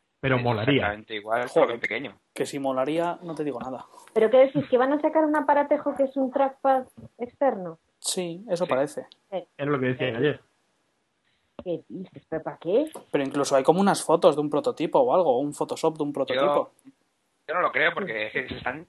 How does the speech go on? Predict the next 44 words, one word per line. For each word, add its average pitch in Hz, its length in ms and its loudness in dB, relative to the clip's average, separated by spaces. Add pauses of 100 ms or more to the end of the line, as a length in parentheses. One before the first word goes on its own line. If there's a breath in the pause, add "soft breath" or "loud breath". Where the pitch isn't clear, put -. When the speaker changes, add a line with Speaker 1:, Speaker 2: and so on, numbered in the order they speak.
Speaker 2:
se 185 100 -4
están 135 240 -2
basando 160 240 -6
Speaker 4:
¿Qué 202 60 -4
vale 214 220 2
Speaker 2:
tanto 202 180 -4
Speaker 4:
eso? 110 100 -10
Speaker 2:
en 110 80 -10
las 104 180 -8 (120)
partes 139 200 -14
móviles 160 440 -12
que - 80 -18
no 113 120 -14
tiene 147 200 -18
sen-, 104 220 -20
vamos, 117 300 -14
yo 110 100 -18
creo 135 120 -16
que 123 100 -14
es 117 60 -18
que 110 140 -14
ya 127 200 -8
para, 107 460 0 (140)
y 110 60 -6
ya 104 160 2
sacan 120 240 -2
hace 113 160 -6
muy 107 140 -14
poquito 104 340 -12
el 101 280 -10
ratón 101 680 -14 (800)
tec-, 113 280 -18
mm, 98 580 -20
táctil, 98 600 -14
tiene 107 180 -12
más 113 160 -6
Speaker 1:
Pero 123 220 -4
al 123 40 0
Speaker 2:
sentido 131 60 -2
Speaker 1:
final 147 180 -2
el 170 60 -8
Speaker 2:
que 165 80 -4
el 160 140 -2
Speaker 1:
trackpad 151 140 -2